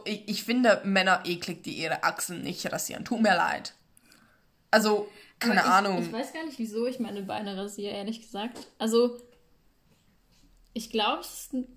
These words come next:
Speaker 2: Stück weit so ein, ich nehme mir Zeit für mich.
Speaker 1: Mhm.
Speaker 2: Also, weil ich tatsächlich mittlerweile nicht mehr die Rasierklinge auf trockene Haut Methode in, mach,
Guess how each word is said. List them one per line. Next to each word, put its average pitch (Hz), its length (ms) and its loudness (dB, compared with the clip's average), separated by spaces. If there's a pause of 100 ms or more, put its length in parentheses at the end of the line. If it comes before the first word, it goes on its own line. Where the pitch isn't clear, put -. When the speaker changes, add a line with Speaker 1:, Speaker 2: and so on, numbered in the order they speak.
(120)
Speaker 2:
Stück - 360 -4
weit 302 180 -2
so 269 100 -4
ein, 226 240 0
ich - 120 -4
nehme 226 100 6
mir 208 160 0
Zeit - 280 -4
für 254 140 -4
mich. 285 380 -4
Speaker 1:
Mhm. 190 420 4 (640)
Speaker 2:
Also, 220 260 -2
weil 208 400 0 (500)
ich - 200 -6
tatsächlich 254 480 -2
mittlerweile 254 680 0
nicht 247 320 4
mehr 254 420 0
die 233 420 -2 (640)
Rasierklinge 254 640 0
auf 240 220 -2
trockene 226 480 0
Haut 233 300 -2
Methode 294 680 -4
in, 247 300 -4
mach, 262 460 -4